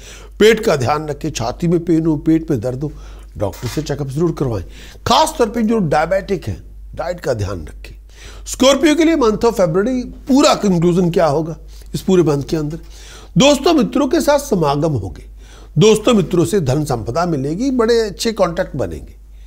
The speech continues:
और कंपेनियनशिप की शुरुआत होगी, लेकिन स्कैंडल से दूर रहें। सिंगल लोगों के लिए तो ठीक है, लेकिन अगर आप मैरिड हैं तो रिलेशनशिप में अटेंशन आपको बहुत मिलेगी, लेकिन उस line of decency को क्रॉस ना करें। मन की इच्छाएं पूरी होंगी,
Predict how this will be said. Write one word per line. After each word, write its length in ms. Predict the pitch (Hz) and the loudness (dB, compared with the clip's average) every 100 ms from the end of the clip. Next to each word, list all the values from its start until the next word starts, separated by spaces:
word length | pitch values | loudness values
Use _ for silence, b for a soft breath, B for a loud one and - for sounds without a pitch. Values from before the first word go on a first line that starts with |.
| b b b b b | b b b b b
और 200 | 139 165 | 2 2
कंपेनियनशिप 760 | 165 123 101 165 247 190 196 208 | 2 -4 -2 -4 -4 -4 -4 -2
की 80 | 180 | -2
शुरुआत 420 | 131 139 151 151 | -2 -2 -2 -2
होगी, 160 | 151 | -2
लेकिन 260 | 170 185 185 | -2 0 -2
स्कैंडल 480 | - - 220 254 240 | -2 -4 -4 -2 0
से 140 | 196 | 0
दूर 220 | 143 131 | 0 -2
रहें। 220 | 95 73 - - b b b b - | -4 -8 -16 -20 b b b b -8
सिंगल 440 | - 285 330 302 | 0 4 6 6
लोगों 220 | 269 254 | 4 2
के 100 | 247 | 2
लिए 160 | 262 262 | 2 2
तो 100 | 240 | 0
ठीक 300 | 170 170 107 | 2 2 2
है, 80 | 95 | -2
लेकिन 240 | 110 180 | -2 0
अगर 200 | 196 202 | 2 2
आप 100 | 196 | 0
मैरिड 380 | 170 170 190 196 | 0 -2 -2 -4
हैं 100 | 190 | -2
तो 120 | - | -2
रिलेशनशिप 600 | 160 147 127 160 170 180 | 0 -2 -2 -2 -4 -2
में 100 | 185 180 B B B - | -2 -2 B B B -6
अटेंशन 420 | 135 156 160 185 | 0 2 4 4
आपको 260 | 170 - 135 | 2 2 0
बहुत 380 | 95 117 202 190 | 2 4 4 4
मिलेगी, 420 | 196 202 208 247 | 2 0 0 -2
लेकिन 240 | 202 208 202 | -2 0 -2
उस 220 | 165 - | -4 -8
line 380 | 156 143 170 185 | 0 2 2 0
of 120 | 180 - B B B - | -2 -6 B B B 0
decency 420 | 165 196 170 190 | 2 4 2 0
को 100 | 180 | -2
क्रॉस 300 | - 160 - 143 | 0 -2 -2 -6
ना 100 | 113 | -6
करें। 180 | 85 - B B - | -8 -14 B B 2
मन 300 | 180 277 269 | 4 6 4
की 140 | 226 220 | 4 2
इच्छाएं 340 | - 185 151 | 2 0 0
पूरी 260 | - 139 113 | -2 -2 -2
होंगी, 320 | - 76 | -6 -10